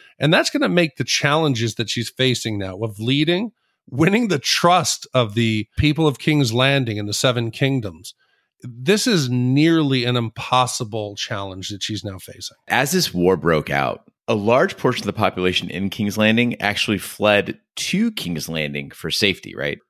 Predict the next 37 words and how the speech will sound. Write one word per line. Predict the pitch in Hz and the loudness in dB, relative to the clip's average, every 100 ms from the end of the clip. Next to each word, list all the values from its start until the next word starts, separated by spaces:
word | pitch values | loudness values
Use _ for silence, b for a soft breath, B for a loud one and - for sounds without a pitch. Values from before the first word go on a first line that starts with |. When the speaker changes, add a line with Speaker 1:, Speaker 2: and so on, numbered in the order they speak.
| - | -8
Speaker 2:
So | - | 0
if | 117 | 2
you | 202 233 | 4 2
have | 147 | 4
your | 110 | 2
holdfast | 101 110 107 85 80 - - | 4 2 2 2 2 0 -4
or | |
your | 87 92 | 0 0
farm | 90 92 90 90 73 - | -2 0 2 2 0 -2
out | 85 80 | -2 0
there | 85 82 80 78 76 - | 2 2 4 2 -2 -6
in | |
the | 85 | -2
Westerosi | 78 82 85 78 - | 0 -2 -2 -4 -6
countryside | - 76 78 - 65 60 58 - B B B B B - | -6 -6 -4 -4 -4 -6 -8 -12 B B B B B -2
and | 101 87 | 0 2
war | 90 101 | 4 4
breaks | 82 92 - - | 4 2 2 -2
out | 69 67 - | -2 -4 0
and | 113 | 2
you've | 104 87 | 4 4
got | 104 76 | 2 2
Sir | 113 101 | 0 2
Gregor | 101 95 98 | 2 2 2
coming | 90 98 95 | 2 0 2
up | 92 87 | 0 0
on | 90 | 0
your | 85 | 0
house | 87 85 85 - | 2 2 0 0
or | |
you've | 82 87 78 | -2 -2 2
got | 92 85 | 2 2
Northerners | 87 90 92 87 87 - | 2 2 2 2 0 -2
coming | 92 82 | -4 -2
in | 82 80 | -2 -4
and | 73 | -4
pillaging, | 85 82 73 82 80 76 | -2 -2 0 -2 -2 -6